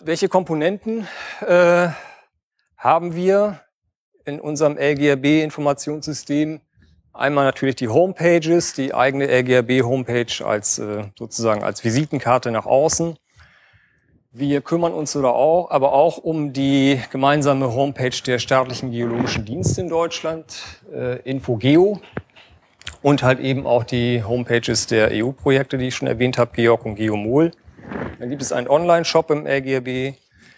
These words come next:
dann halt verschiedene Kartenviewer-Anwendungen, einmal den L-G-R-B-Kartenviewer und die Kartenviewer der E-U-Projekte.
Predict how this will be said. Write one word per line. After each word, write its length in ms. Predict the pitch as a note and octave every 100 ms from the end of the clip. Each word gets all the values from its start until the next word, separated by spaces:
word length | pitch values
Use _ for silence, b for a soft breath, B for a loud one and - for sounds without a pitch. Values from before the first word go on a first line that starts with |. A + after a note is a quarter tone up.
| b b -
dann 220 | C#3 D3
halt 180 | C#3 D3
verschiedene 380 | C#3 - C3+ B2
Kartenviewer-Anwendungen, 1700 | C3+ D3 - C#3 D#3 D#3 D#3 D3+ - C#3+ D3 C#3 D3+ D3 D3 D3+
einmal 320 | C3+ B2 B2
den 160 | A#2 A#2+
L-G-R-B-Kartenviewer 1300 | B2 A#2+ A2+ A#2 D3+ D#3+ D#3 D3+ C#3 C3 C#3 C#3 B2+
und 340 | B2 B2+ - b b b b b b _ -
die 100 | A2+
Kartenviewer 640 | B2 B2+ C3 A#2 A#2+ A#2
der 260 | A2+ A2+ A#2+
E-U-Projekte. 880 | C3 F3 - D#3+ E3 - D#3+ E3